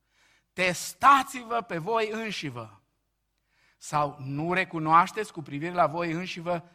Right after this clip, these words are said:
că Iisus Hristos este în voi? Doar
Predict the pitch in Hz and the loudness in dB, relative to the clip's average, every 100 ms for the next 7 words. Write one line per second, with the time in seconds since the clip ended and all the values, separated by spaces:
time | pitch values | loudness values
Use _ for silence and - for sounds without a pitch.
0 | _ - 151 131 175 165 175 165 - 151 | _ -8 -6 -6 -8 -8 -8 -8 -4 -4
1 | 175 - _ 147 135 - 135 120 120 131 | -6 -14 _ -10 -10 -10 -12 -12 -12 -10
2 | 151 220 190 _ _ _ _ _ _ _ | -8 -10 -14 _ _ _ _ _ _ _
3 | _ _ 113 113 165 202 208 214 - | _ _ -8 4 6 6 4 2 -4